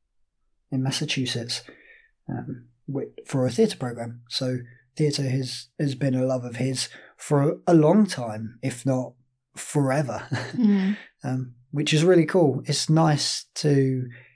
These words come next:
Speaker 1: hear that it goes back so far, 'cause you find that some people in the industry adopt it late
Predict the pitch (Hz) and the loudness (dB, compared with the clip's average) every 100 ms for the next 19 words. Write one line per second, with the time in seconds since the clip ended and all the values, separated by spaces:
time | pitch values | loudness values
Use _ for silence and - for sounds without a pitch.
0 | _ _ - 151 139 131 143 156 143 139 | _ _ 2 4 4 2 0 0 2 2
1 | 127 127 147 123 - - - 135 120 147 | 2 0 0 0 -4 -4 -2 -2 -2 -2
2 | 131 120 120 - - _ - 131 139 208 | -2 -4 -10 -16 -20 _ -2 0 4 4
3 | 170 151 - 180 170 156 147 139 131 135 | 6 2 2 4 4 4 2 2 0 -4
4 | - _ 160 151 139 139 131 143 139 - | -10 _ 2 4 4 4 4 4 2 -2
5 | - 113 127 165 - - _ _ _ _ | -4 -4 -2 -4 -6 -20 _ _ _ _
6 | _ _ _ _ _ _ _ 170 151 170 | _ _ _ _ _ _ _ 0 4 2
7 | 175 - 165 156 214 123 - | 2 0 0 4 2 2 -6